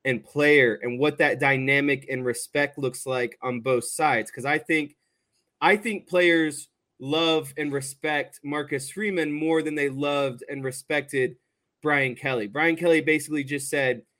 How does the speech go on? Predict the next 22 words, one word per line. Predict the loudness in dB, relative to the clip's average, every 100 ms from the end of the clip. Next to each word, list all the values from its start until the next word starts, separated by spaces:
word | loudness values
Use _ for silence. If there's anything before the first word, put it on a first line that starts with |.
| _ _
"Here's | 8 8 6
how | 2
it's | 0 0
going | -2 0 0
to |
be. | -2 -2 -2 -4 -8 _ _
You're | 0 0
going | 2 0 0
to | -4
listen | -4 0 0 0 -4
to | -4 -4
me. | -2 -2 -2 -6 -10 _ _ -4
And | 0 0 0 -4
if | -4
you | 0
don't | 2 2
like | 2 0 0
it, | -2 -2
well, | -4
that's | -2 -2 -2
gonna | -2 -2
be | -2 -2 -4